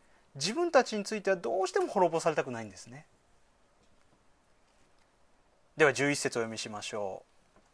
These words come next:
う。はい。「ところで、そこの山腹では、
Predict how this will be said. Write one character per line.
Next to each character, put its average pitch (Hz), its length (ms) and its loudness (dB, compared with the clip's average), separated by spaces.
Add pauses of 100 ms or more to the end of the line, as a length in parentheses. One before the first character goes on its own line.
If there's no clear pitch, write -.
(240)
う。 - 20 -20
は 156 140 10
い。 196 100 2 (760)
「と 170 100 6
こ 202 140 12
ろ 196 120 12
で、 143 300 6
そ - 180 0
こ 247 120 6
の 226 120 6
山 214 280 8 (100)
腹 208 120 0
で 185 120 6
は、 131 300 12